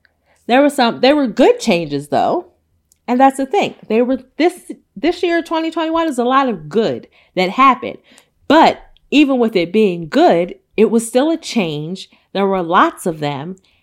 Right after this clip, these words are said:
And it required me to be flexible, have to maneuver some things, go back to the drawing board on other things. So they weren't quite panning out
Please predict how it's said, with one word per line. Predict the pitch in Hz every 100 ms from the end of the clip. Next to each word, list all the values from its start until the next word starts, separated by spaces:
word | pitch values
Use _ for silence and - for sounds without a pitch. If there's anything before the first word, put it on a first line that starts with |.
| _
And | 220 247
it |
required | 254 254 269 285
me | 240 254
to | 196
be | 202
flexible, | 196 - 302 - 277 285 277
have | 233 208
to | 165
maneuver | 170 160 190 311 320 302
some | 285 262
things, | 262 262 226
go | 175
back | 175 180 175
to | 165
the | 156
drawing | 151 233 294 294
board | 254 233 202
on | 175 -
other | 311 320
things. | 311 302 302 -
So | 233
they | 240
weren't | 254 330 -
quite | 285 262 262
panning | 233 277 277 254 247
out | 285 233